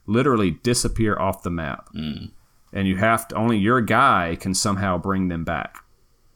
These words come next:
Speaker 1: And you are just as confused as I am right now by hearing that. You know what I'm
Speaker 2: That,
Speaker 1: saying?
Speaker 2: I,
Speaker 1: Like,
Speaker 2: I, I've se-, I'm confused by it. I'm like,
Speaker 1: Yeah.
Speaker 2: and, I, and I've, and I've read a little bit about it, but it's just like, wow,
Speaker 1: it's
Speaker 2: okay, yeah,
Speaker 1: like,
Speaker 2: that's kinda
Speaker 1: why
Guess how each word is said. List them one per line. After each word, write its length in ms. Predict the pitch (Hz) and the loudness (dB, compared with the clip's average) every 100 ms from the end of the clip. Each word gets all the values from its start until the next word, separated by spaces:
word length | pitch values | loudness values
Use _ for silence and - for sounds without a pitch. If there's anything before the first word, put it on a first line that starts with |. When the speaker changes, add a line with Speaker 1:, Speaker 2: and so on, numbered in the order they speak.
| _ _ _ - | _ _ _ -8
Speaker 1:
And 160 | 82 | -2
you 200 | 95 135 | 2 4
are 100 | 110 | 4
just 340 | 95 120 127 135 | 2 2 0 0
as 160 | 127 | -2
confused 760 | - 123 123 120 101 85 80 - | -2 -4 -2 0 2 2 -2 -4
as 160 | 92 | -4
I 240 | - 98 98 | 0 2 2
am 260 | 82 78 | 0 -2
right 160 | 80 - | -4 -4
now 240 | 85 80 | -4 -4
by 160 | 80 80 | -4 -4
hearing 300 | 92 82 76 | -4 -4 -6
that. 260 | 58 62 - | -6 -10 -4
You 140 | 117 | 0
know 60 | 117 | 2
what 80 | 110 | 2
I'm 60 | |
Speaker 2:
That, 40 | 104 | 2
Speaker 1:
saying? 220 | - 117 | 2 2
Speaker 2:
I, 100 | 120 | 2
Speaker 1:
Like, 220 | 135 - | 2 0
Speaker 2:
I, 320 | 131 160 131 113 | 0 2 2 2
I've 80 | |
se-, 200 | - 120 | 0 -2
I'm 240 | 92 123 180 | 0 0 0
confused 480 | 117 90 95 85 87 | -2 -4 -4 -6 -6
by 180 | 73 | -6
it. 60 | 85 | -6
I'm 80 | 95 | -4
like, 200 | 95 110 | 0 2
Speaker 1:
Yeah. 140 | 135 | 4
Speaker 2:
and, 80 | 98 | 2
I, 140 | 92 | 0
and 100 | 110 | 0
I've, 260 | 107 107 - | 0 -2 -4
and 100 | 113 | 0
I've 120 | 113 113 | 2 2
read 160 | 127 | 0
a 40 | 139 | 0
little 200 | 117 104 | 0 0
bit 120 | 92 | -2
about 300 | 78 147 120 | 0 2 0
it, 120 | 92 | -2
but 140 | 95 | -6
it's 160 | 87 - | -6 -6
just 180 | 98 - | -4 -4
like, 300 | 90 80 - _ _ _ _ _ - | -4 -6 -10 _ _ _ _ _ -2
wow, 220 | 120 127 | 2 4
Speaker 1:
it's 160 | 104 | 4
Speaker 2:
okay, 100 | 110 | 4
yeah, 60 | 110 | 4
Speaker 1:
like, 120 | 104 | 4
Speaker 2:
that's 160 | - 90 | 2 -2
kinda 160 | 107 113 | 2 4
Speaker 1:
why 340 | 101 120 139 | 6 6 6